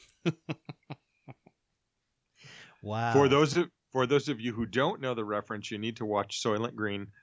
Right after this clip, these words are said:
Speaker 2: Thank you very much. That
Speaker 1: A,
Speaker 2: was,
Speaker 1: a
Speaker 2: that was
Speaker 1: great
Speaker 2: for you,
Speaker 1: movie.
Speaker 2: Chief, 'cause,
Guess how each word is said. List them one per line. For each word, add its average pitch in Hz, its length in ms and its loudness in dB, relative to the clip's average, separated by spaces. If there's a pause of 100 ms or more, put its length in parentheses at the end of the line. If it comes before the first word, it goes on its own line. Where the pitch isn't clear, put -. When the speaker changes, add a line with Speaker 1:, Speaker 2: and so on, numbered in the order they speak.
(120)
Speaker 2:
Thank 101 200 -4
you 92 80 -6
very 87 160 -2
much. 60 360 -12 (1080)
That 113 140 0
Speaker 1:
A, - 20 0
Speaker 2:
was, 101 220 -4
Speaker 1:
a - 80 -6
Speaker 2:
that 123 80 4
was 131 160 4
Speaker 1:
great - 100 0
Speaker 2:
for 156 60 2
you, 151 160 6
Speaker 1:
movie. 151 100 2
Speaker 2:
Chief, - 560 -2
'cause, 95 460 -10